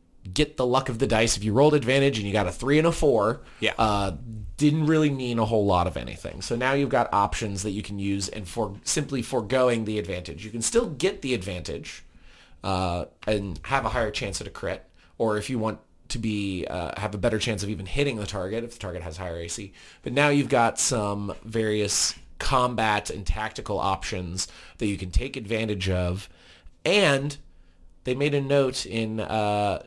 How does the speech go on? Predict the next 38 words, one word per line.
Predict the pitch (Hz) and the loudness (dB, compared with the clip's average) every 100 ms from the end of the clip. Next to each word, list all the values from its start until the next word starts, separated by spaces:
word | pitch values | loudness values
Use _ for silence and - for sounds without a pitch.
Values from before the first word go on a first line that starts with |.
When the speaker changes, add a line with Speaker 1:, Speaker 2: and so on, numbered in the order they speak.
| 113 | -4
Speaker 1:
Jeremy | 123 120 | -2 -2
Crawford | - 113 120 | 0 -2 -2
made | 110 104 | -4 -4
a | |
note | 101 101 | -2 -4
in | 98 | -4
this, | 95 92 - | -4 -4 -4
in | 117 107 101 | -4 -4 -4
the | 98 95 | -2 -2
playtest | - 110 104 95 - | -2 -2 -2 -4 -6
video | 104 98 95 | -4 -2 0
that | 95 | -2
they | 95 92 | -2 -4
released | 92 92 - | -4 -6 -6
on, | 98 85 85 - | -6 -4 -6 -8
on | 98 87 | -10 -8
D | 87 | -8
and | 85 | -8
D, | 85 85 - _ - - | -8 -10 -12 _ -18 -10
uh, | 90 85 | -8 -6
the | 78 90 | -8 -8
YouTube | 90 95 | -8 -10
channel. | - 90 90 - - - - - _ - _ _ - _ _ - _ - | -6 -4 -6 -8 -20 -20 -20 -20 _ -20 _ _ -20 _ _ -20 _ 2
These | 147 185 | 2 4
pair | - - 202 185 110 104 117 _ | 2 2 0 -2 -4 -6 -12 _
with | 113 110 202 214 - - - - _ _ | -14 2 4 4 0 -12 -18 -20 _ _
weapon | - 104 - | -4 -4 -4
masteries | 82 76 - - - | -8 -6 -6 -6 -8
as | - 101 | -8 -2
well. | 113 104 - - | 0 0 -4 -8
Speaker 2:
Ooh, | 143 | -4
Speaker 1:
So | 160 | 0
Speaker 2:
that's | 107 101 - | 0 0 0
Speaker 1:
you | |
can | 107 | -2
Speaker 2:
really | 104 | 0
Speaker 1:
apply, | 104 107 101 | 2 2 2
Speaker 2:
nice. | 101 - - | -2 -6 -10